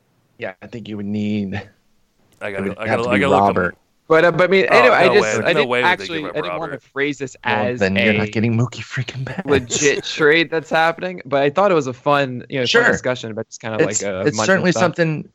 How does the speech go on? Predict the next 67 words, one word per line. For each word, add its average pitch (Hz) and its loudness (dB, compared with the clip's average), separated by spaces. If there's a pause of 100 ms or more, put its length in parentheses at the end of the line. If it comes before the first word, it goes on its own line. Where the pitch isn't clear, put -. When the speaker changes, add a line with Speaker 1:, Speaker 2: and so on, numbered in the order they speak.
Speaker 3:
I 165 -4
Speaker 1:
to 147 2
Speaker 3:
could, - -
Speaker 1:
jump 139 2
Speaker 3:
I - 2
could 131 6
Speaker 1:
off 139 6
Speaker 3:
see 262 -4
the 277 -6
Speaker 1:
on. - -
Speaker 3:
Dodgers 311 -4
doing 311 -8
something 117 -6
like 101 -6
that. 95 -4
Speaker 1:
I, 135 0 (100)
I 165 2
Speaker 3:
Like, - -
Speaker 1:
could 190 2
Speaker 3:
they, 285 2
Speaker 1:
see 254 -4
the 254 -2
Speaker 3:
they 233 4
are 220 4
Speaker 1:
Dodgers 180 -8
Speaker 3:
so 190 4
much, 185 0
like, 151 0
we 151 0
have 196 0
to 151 -2
win 127 -2
now, 104 -4 (240)
and 120 0
that 139 -2
is 139 -4
so 147 -4
much 131 -6
of 110 -6
a 110 -4
have 113 -6
to 107 -8
win 104 -8
now 98 -6
deal. 80 -12 (400)
Speaker 1:
I 151 -2
could 160 -4
see 165 -2
them 160 2
being 135 -4
interested 117 -4
in, 107 -2
in 107 -4
something, 104 -4
maybe 117 2
not 127 0
with 117 0
the 110 -2
Eovaldi 104 0
part, - -4
maybe 95 -2
Price 104 0
and 107 -4
Betts 104 2 (480)
for - -6
Ruiz, 107 -2
Lux, 104 0